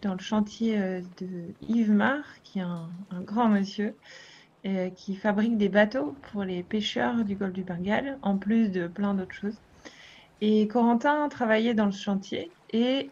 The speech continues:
euh, en voyant des champs de jute sur la rive d'en face, il s'est dit, euh, « Tiens, ce, ce, cette, euh, comment, cette plante, enfin, n'est plus utilisée, parce qu'on fait, on faisait des sacs en toile de jute pour le café, pour la pose, pour des choses.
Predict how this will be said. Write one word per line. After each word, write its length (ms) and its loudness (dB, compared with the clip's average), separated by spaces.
euh, 500 0
en 100 2
voyant 380 4
des 160 6
champs 260 0
de 100 8
jute 600 0
sur 100 -8
la 240 0
rive 160 0
d'en 140 -2
face, 260 0
il 100 2
s'est 220 0
dit, 360 0
euh, « 240 -4
Tiens, 320 0
ce, 300 -4
ce, 340 -8
cette, 300 -8
euh, 160 -6
comment, 140 -10
cette 260 -4
plante, 460 2
enfin, 160 0
n'est 160 4
plus 240 0
utilisée, 680 0
parce 120 -18
qu'on 120 -2
fait, 380 -2
on 200 -4
faisait 160 -2
des 140 -4
sacs 320 -2
en 80 -2
toile 240 0
de 80 -2
jute 300 4
pour 100 -6
le 80 -4
café, 340 0
pour 160 -4
la 120 2
pose, 320 -2
pour 140 -6
des 120 0
choses. 240 -2